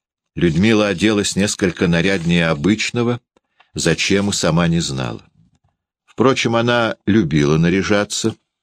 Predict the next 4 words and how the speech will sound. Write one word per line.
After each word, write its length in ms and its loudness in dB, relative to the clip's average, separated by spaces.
и 180 2
одевалась 640 0
откровеннее 800 0
сестер. 580 -2